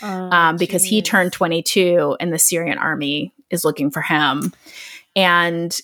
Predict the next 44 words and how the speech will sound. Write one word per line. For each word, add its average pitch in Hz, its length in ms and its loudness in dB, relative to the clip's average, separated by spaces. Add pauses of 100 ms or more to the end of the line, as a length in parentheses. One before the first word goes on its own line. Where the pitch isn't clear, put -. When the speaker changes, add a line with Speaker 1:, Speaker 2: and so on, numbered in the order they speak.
(120)
Speaker 2:
Almataz 190 500 2
and 175 140 0
Jessica 160 720 0
really 185 260 4
want 165 220 2
to - 80 -4
bring 170 220 2
his - 200 -2
family 160 360 -2
to - 100 -10
Colombia, 214 680 0 (340)
but 175 240 2
they 185 140 2
don't, 180 180 0
you 202 140 0
know, 160 180 0
it's 165 140 -2
hard 170 280 0
to 175 80 -6
find 160 360 -2
the 165 80 -2
money 165 320 -2
to 170 120 -6
do 160 260 -4
it. 233 280 -2 (180)
But 196 120 2
he 226 140 2
has 202 180 4
big 185 180 2
dreams. - 380 -2
He's 165 180 -2
like, 139 160 -2
"This 185 180 2
is 185 140 0
what 180 160 4
I'm 160 160 2
wor-, 147 180 0
this 214 200 2
is 202 100 -2
why 202 140 4
I'm 175 140 0
building 170 300 4
this 170 140 -2
business 196 560 -2